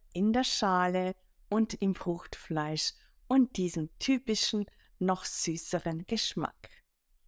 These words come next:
Die verschiedenen Blutorangensorten reichen von Halbblutorangen bis hin zu Vollblutorangen.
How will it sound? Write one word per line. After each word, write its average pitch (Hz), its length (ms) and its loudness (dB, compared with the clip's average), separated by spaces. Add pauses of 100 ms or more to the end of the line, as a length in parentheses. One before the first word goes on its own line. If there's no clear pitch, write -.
(140)
Die 240 100 0
verschiedenen 330 800 4
Blutorangensorten 196 1160 2
reichen 160 440 -6
von - 160 -20 (140)
Halbblutorangen 247 1080 2 (360)
bis - 280 2
hin 247 440 2
zu 196 200 0
Vollblutorangen. 175 1300 0